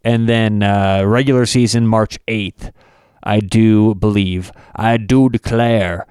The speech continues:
So, uh, either way, I like my favorite bet right now. We're talking big long shot. That's a nice long shot for everyone. Uh, to win the league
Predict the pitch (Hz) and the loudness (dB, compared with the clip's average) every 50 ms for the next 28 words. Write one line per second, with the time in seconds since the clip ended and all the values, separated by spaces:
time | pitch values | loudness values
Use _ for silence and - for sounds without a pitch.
0 | _ _ _ _ _ - - - - 120 113 113 110 110 110 107 104 110 117 151 | _ _ _ _ _ -14 -10 -4 0 2 2 2 2 2 2 2 2 0 2 2
1 | 160 151 143 131 127 127 123 113 107 113 - - 117 127 139 147 156 147 151 151 | 2 2 4 2 2 2 2 0 0 -2 -6 -6 -2 0 0 2 2 2 2 2
2 | 135 - 151 135 127 123 _ - - - - - - _ _ _ _ _ _ _ | 2 2 2 2 0 0 _ -8 -14 -14 -14 -16 -16 _ _ _ _ _ _ _
3 | - - 120 131 127 - - - 120 135 170 180 214 190 117 101 127 143 139 131 | -8 -4 -2 -2 -2 -4 -2 -2 0 0 2 2 2 0 2 2 2 2 2 2
4 | 127 120 117 117 120 - - 175 165 165 151 123 107 95 123 143 147 131 120 113 | 2 2 2 0 2 2 2 0 2 0 -2 -4 -2 0 0 2 2 2 2 2
5 | 110 107 98 - - 110 107 113 120 123 - - 127 123 123 - 120 117 110 - | 2 0 -2 0 -2 0 0 0 0 -2 -2 -2 0 -2 0 0 0 -2 -2 0
6 | 117 110 101 - 107 104 101 101 101 101 101 101 104 101 98 _ _ _ _ _ | -2 -2 -2 0 -2 0 0 0 -2 0 -2 -2 -4 -6 -8 _ _ _ _ _
7 | _ _ _ _ - - 113 110 107 107 107 107 - - - 151 143 123 117 127 | _ _ _ _ -6 -2 0 2 2 2 2 0 -2 -2 0 2 2 4 4 2
8 | 143 175 185 175 190 147 127 123 135 147 143 131 120 120 117 110 | 2 2 2 2 2 2 2 2 2 2 4 4 4 2 2 0